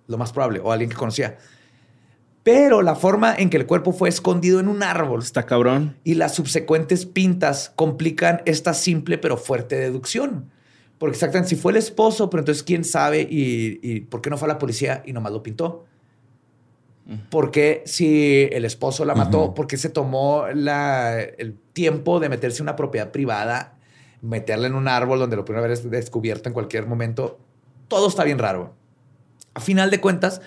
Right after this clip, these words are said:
Speaker 1: todas las pruebas son circunstanciales.
Speaker 3: Ujú.
Speaker 1: Quizás nunca sabremos bien qué pasó. Y es así como, tristemente, este episodio hace eco en el presente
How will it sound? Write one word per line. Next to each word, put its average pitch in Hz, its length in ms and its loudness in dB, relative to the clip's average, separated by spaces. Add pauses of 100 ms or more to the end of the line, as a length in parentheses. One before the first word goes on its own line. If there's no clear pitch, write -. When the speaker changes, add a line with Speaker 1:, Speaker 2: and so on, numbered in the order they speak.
(400)
Speaker 1:
todas 196 200 6
las 196 180 4
pruebas 135 340 2
son 117 320 -2
circunstanciales. 107 840 -8 (380)
Speaker 3:
Ujú. 107 100 4
Speaker 1:
Quizás 110 300 2
nunca 139 280 0
sabremos 107 340 -6
bien 98 160 -8
qué - 80 -16
pasó. - 480 -4 (920)
Y 147 160 0
es 160 100 4
así 208 260 6
como, 185 240 4
tristemente, 180 520 0
este 175 160 0
episodio 151 600 2
hace 156 280 2
eco 156 220 2
en 151 40 0
el 151 100 -2
presente 156 520 -2